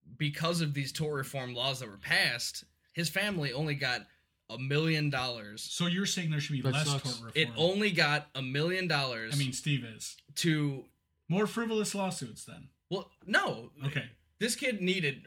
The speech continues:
Speaker 1: uh, they, they had somebody figure it out, seven million dollars over his lifetime for him to live. He, to, for people to take care of him, for stuff like that.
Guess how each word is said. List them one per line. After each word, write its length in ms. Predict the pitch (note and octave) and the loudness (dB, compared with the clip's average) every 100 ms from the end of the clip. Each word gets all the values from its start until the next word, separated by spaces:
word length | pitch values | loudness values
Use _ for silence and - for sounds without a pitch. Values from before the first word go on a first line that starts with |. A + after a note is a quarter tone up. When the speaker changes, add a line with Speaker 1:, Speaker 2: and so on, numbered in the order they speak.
| C#3 | -6
Speaker 1:
uh, 120 | D3 C#3+ | -6 -4
they, 300 | D#3+ D3+ C#3 | -2 0 0
they 180 | C#3+ D3 | 2 2
had 140 | D3 | 2
somebody 300 | E3 D3+ D3 | -2 -2 -2
figure 240 | C#3+ C3+ | -2 -4
it 60 | B2 | -4
out, 140 | G#2+ - | -6 -6
seven 480 | - - G3 F#3+ F3 | -4 0 0 0 2
million 240 | D#3+ D3 | 2 0
dollars 380 | C3 A2+ A2+ - | -2 -4 -6 -4
over 240 | D3 D3 | -2 0
his 140 | E3 C#3+ | 0 0
lifetime 520 | B2+ A#2+ A#2 G#2 G2+ _ _ | -2 -2 -8 -10 -12 _ _
for 120 | - | -10
him 180 | C3 C3+ | -6 -6
to 60 | C3 | -6
live. 380 | B2+ B2 G#2+ - _ | -6 -8 -8 -16 _
He, 320 | C#3 C3+ B2+ - | -8 -6 -8 -12
to, 140 | C#3 B2 | -10 -8
for 140 | C#3+ | -6
people 220 | C#3+ D3+ C#3+ | -2 -2 0
to 40 | |
take 180 | C#3+ - | -2 0
care 200 | D3 D#3+ | 2 2
of 120 | D3+ | 2
him, 180 | D#3+ D3 | -2 -4
for 180 | C3+ A#2+ | -6 -8
stuff 280 | - B2+ | -6 -4
like 200 | B2+ C#3 | -4 -4
that. 200 | B2+ A#2+ | -2 -4